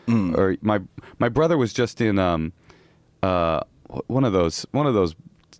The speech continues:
Speaker 2: super white countries, Switzerland?
Speaker 1: Sweden or
Speaker 2: I think it was
Speaker 1: some shit.
Speaker 2: Switzerland. And everybody was like, "Yeah, we don't have," I mean, this is crazy what he told me. He was like, "What's this, what's society like here?" They're like, "It's cool.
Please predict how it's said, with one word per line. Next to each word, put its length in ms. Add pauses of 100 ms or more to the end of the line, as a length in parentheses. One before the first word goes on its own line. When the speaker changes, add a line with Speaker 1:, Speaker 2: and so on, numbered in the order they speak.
(200)
Speaker 2:
super 360
white 260
countries, 400
Switzerland? 720
Speaker 1:
Sweden 220
or 80 (120)
Speaker 2:
I 40
think 160
it 40
was 100
Speaker 1:
some 60
shit. 40
Speaker 2:
Switzerland. 500 (440)
And 300
everybody 480
was 240
like, 320 (120)
"Yeah, 280
we 140
don't 160
have," 500
I 40
mean, 100
this 160
is 100
crazy 380
what 80
he 40
told 200
me. 80
He 80
was 100
like, 180 (320)
"What's 220
this, 180
what's 240
society 420
like 180
here?" 100
They're 120
like, 100 (240)
"It's 160
cool. 480